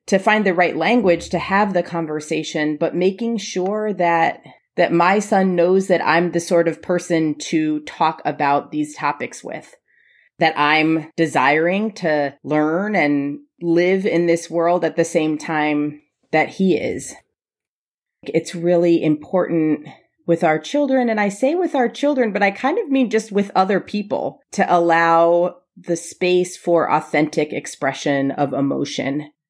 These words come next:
When my child was maybe two or three, his favorite book was an animal encyclopedia. It was a children's animal encyclopedia, so lots of pictures and different pages. And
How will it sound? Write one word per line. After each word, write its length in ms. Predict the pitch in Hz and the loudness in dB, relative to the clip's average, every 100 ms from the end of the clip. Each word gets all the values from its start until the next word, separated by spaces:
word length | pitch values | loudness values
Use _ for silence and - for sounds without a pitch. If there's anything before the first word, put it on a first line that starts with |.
| _ _ _ _ _ _ - | _ _ _ _ _ _ -6
When 720 | 170 175 170 170 165 165 - - | 0 4 4 4 2 0 -6 -6
my 280 | 190 196 214 | -2 0 -2
child 520 | 208 190 180 180 170 | 0 2 4 4 2
was 380 | 165 160 156 - - | 0 0 -4 -16 -4
maybe 460 | 160 170 180 151 - | 0 0 0 -4 -6
two 440 | - 170 170 208 | -6 0 2 0
or 260 | 214 - 185 | 0 -2 -2
three, 800 | - 175 156 143 123 120 147 - | -8 -8 -4 -2 -2 -4 -6 0
his 280 | 180 165 | 0 0
favorite 460 | - 175 170 175 151 | 2 2 4 2 2
book 280 | 170 151 - | 0 0 0
was 180 | 143 143 | 0 0
an 120 | 135 | 0
animal 420 | 156 151 143 135 | 2 2 2 2
encyclopedia. 1040 | 135 135 139 131 131 - 143 127 - 139 _ _ - | -2 -2 -4 -4 -8 -4 -4 -4 -6 -10 _ _ 0
It 100 | 165 | 2
was 140 | 175 | 4
a 40 | 214 | 2
children's 460 | 208 156 139 135 | 2 2 2 0
animal 340 | 143 143 139 131 | 0 0 0 0
encyclopedia, 840 | 135 - 127 131 127 107 123 165 | 0 0 -2 -4 -6 -4 -2 -2
so 160 | - 131 | -2 -2
lots 300 | 123 139 143 | -2 -2 -4
of 100 | 127 | -6
pictures 500 | 127 - 135 139 143 | -8 -6 -6 -4 -4
and 100 | 135 | -4
different 340 | 135 151 139 | -4 -4 -4
pages. 580 | 143 123 123 120 143 143 | -4 -6 -6 -6 -6 -4
And 280 | 131 127 | -4 -4